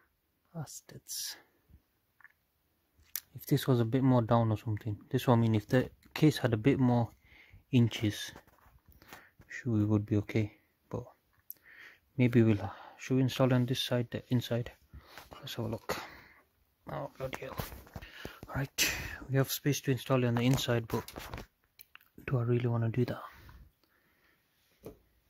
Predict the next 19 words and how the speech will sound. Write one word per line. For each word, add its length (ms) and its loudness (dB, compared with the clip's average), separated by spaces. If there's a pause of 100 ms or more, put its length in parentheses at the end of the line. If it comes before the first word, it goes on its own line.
(140)
Could 220 -4
just 220 -6
put 140 0
it 60 -4
here 220 2
if 160 -4
you 60 0
wanted 360 -2
to. 160 -4 (2000)
Hmm. 200 4 (680)
Do 100 0
we 60 4
do 140 2
that, 200 -2
guys? 300 -4
What 140 -6
do 60 -4
you 40 -2
think? 300 -8